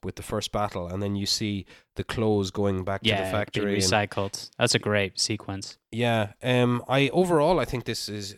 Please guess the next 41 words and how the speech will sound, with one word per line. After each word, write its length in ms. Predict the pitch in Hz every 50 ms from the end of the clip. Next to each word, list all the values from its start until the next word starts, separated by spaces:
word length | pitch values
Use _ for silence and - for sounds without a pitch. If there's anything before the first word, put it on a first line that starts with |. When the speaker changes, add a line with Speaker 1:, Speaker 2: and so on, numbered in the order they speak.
| - 110
Speaker 1:
uh, 280 | 117 113 92 92 - - - -
like, 180 | 123 131 - -
I, 200 | - 143 147 135 - -
I 260 | 135 147 156 156 156
know 520 | 156 156 147 147 143 139 139 139 135 127 123
s-, 340 | - - - - - - - _
so 480 | - - - - - - 160 156 160 160
much 300 | 160 151 143 - - 131
about, 320 | 107 120 117 117 113 107 - _ _ _ _
I've 220 | - 120 123 117 127
read, 180 | 143 147 127
like, 180 | 123 113 107 -
a 40 | 98
bunch 220 | 110 117 107 -
about 220 | 104 104 101 92
World 200 | 90 98 95 92
War 140 | 90 90 90 90
One, 160 | 92 87 82
basically. 380 | 82 82 80 - - - 87
I 80 | 85 90
know 180 | 95 104 98 98
a 40 |
lot 180 | 95 98 98 92
about 260 | 87 90 98 95 90
it. 140 | 85 80 - _ _ _ _ _ _ _ -
Um, 420 | 104 98 101 98 95 95 98 101 - -
and 120 | 117 110
I 160 | 107 107 104 - _ _
think 440 | - - 165 156 151 - - - - _ _
that 240 | 120 120 110 107 -
what 400 | 98 107 107 113 120 131 143 147 -
I 120 | 127 135 131
find 400 | - - 127 120 117 113 110 104
very 240 | 117 113 110 110
interesting 380 | 113 120 - 127 - - 120 117
about 160 | 110 113 113
the 80 | - 110
World 240 | 110 117 117 113 110
War 160 | 110 113 110
One 360 | 104 120 123 123 131 127 - _ _ _ -
is 360 | 127 123 120 113 107 101